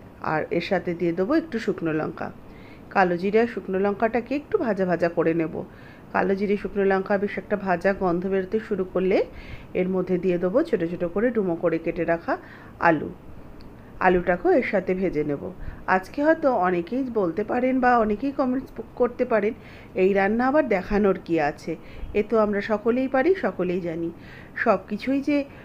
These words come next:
সবসময় পারদর্শীদের জন্য করতে হয় তা কিন্তু নয়। যারা সত্যিকারে নতুন রান্না শিখছেন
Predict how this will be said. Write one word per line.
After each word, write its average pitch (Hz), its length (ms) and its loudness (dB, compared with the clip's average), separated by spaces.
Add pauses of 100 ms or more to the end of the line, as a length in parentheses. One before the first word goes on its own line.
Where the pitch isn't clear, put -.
(140)
সবসময় 247 420 2
পারদর্শীদের 214 840 2
জন্য 247 280 0
করতে 226 360 0
হয় 247 180 2
তা 214 200 0
কিন্তু 165 360 -4
নয়। 165 200 -4 (420)
যারা 240 240 4
সত্যিকারে 247 600 0
নতুন 233 360 2
রান্না 202 340 2
শিখছেন 214 500 -2